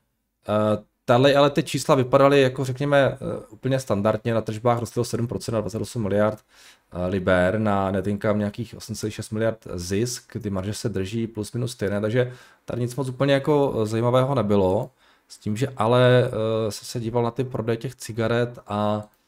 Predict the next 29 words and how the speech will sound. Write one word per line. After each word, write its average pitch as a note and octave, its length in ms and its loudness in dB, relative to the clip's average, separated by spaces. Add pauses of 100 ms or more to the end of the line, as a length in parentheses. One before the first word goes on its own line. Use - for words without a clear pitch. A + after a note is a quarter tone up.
(240)
eh, G2 720 -6
jo, A2+ 120 -4
je C3 60 -2
tam B2+ 180 -2
docela A2 240 -6
velký A2+ 240 -4
rozdíl A2 300 -2
mezi G#2+ 220 -4
těmi, G#2+ 520 -4
těmi, G2+ 220 -6
jak G2 100 -4
oni F#2 100 -6
to G2 120 -6
nazývají, F#2+ 420 -2
já F#2 60 0
mám F2+ 80 -2
pocit, - 180 -12 (100)
jako G#2+ 80 -8
nové F2 460 -2
produkty F2+ 480 -8
nebo F2+ 140 -6
nové G2+ 200 2
kategorie. G2 640 -2 (1040)
A F#2 640 0
ty G#2 100 -4
jim G#2+ 160 2
rostou G#2+ 720 2 (140)
moc A#2 200 -4
hezky, A2 640 -4